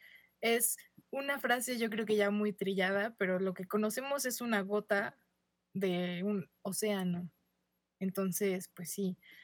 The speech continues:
no hay que dar por hecho nada. Hay que respetar cualquier perspectiva de la vida de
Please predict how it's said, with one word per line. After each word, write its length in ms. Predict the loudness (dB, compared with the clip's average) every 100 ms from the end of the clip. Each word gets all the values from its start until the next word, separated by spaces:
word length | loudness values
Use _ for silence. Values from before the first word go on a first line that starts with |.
| -20 _ -4
no 240 | 0 2
hay 260 | 4 2 0
que 400 | 2 2 2 0
dar 260 | 2 2 2
por 160 | 0 0
hecho 200 | -2 -2
nada. 420 | 0 0 -4 -6 _ _ _ _ _ _ _ _ _ -4
Hay 220 | -2 0
que 520 | 0 2 2 0 -4 -14 _ -4
respetar 680 | -2 -2 -4 -4 0 0 -2 -12 _ _ _ _ _ _ _ 2
cualquier 680 | 4 4 -2 0 0 2
perspectiva 760 | 0 -2 -2 -4 -4 -6 0 2
de 100 | 2
la 140 | 0 0
vida 220 | 0 -2
de 160 | -4